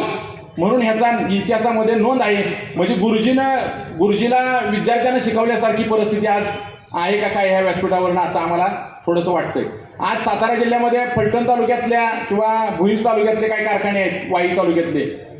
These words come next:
त्यांच्यामध्ये फक्त ऊसाचा दर जाहीर झाला नाही. बाकीच्या ठिकाणी आम्ही सगळे स्वाभिमानी शेतकरी संघटना एकजूट होऊन, काही माणसं आमची याच्यातली येऊन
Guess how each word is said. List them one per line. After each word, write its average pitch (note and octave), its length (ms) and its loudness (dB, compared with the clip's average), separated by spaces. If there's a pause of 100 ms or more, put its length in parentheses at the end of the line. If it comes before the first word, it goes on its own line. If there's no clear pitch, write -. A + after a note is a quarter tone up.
(240)
त्यांच्यामध्ये B3 680 2
फक्त A#3+ 320 0
ऊसाचा A3 480 2
दर G3+ 180 0
जाहीर E3+ 240 2
झाला E3 220 2
नाही. G3 200 -2 (280)
बाकीच्या F3 440 0
ठिकाणी G#3+ 420 0
आम्ही G#3 260 0
सगळे G3 380 0
स्वाभिमानी G3+ 480 0
शेतकरी G3 320 0
संघटना F3 460 0 (400)
एकजूट F3+ 400 2
होऊन, G3+ 340 0 (400)
काही F#3+ 200 0
माणसं G#3+ 280 0
आमची G#3+ 380 0
याच्यातली G3+ 400 0
येऊन A#3 220 2